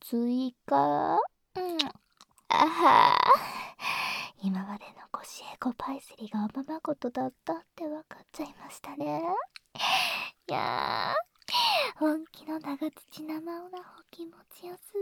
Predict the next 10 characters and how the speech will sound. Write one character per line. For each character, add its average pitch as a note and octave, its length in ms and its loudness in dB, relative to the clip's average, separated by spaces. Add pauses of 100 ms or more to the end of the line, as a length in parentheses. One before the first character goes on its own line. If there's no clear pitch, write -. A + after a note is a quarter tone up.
(100)
ぎ。 G4+ 100 -12 (4000)
う - 40 -8
ん。 G#3+ 380 -6 (1040)
ど G#3 160 2
う G#3 80 -2
し - 140 -20
た F3 160 -14
の？ F3+ 100 -6 (1040)
も C#4 340 0
う A#3 40 -16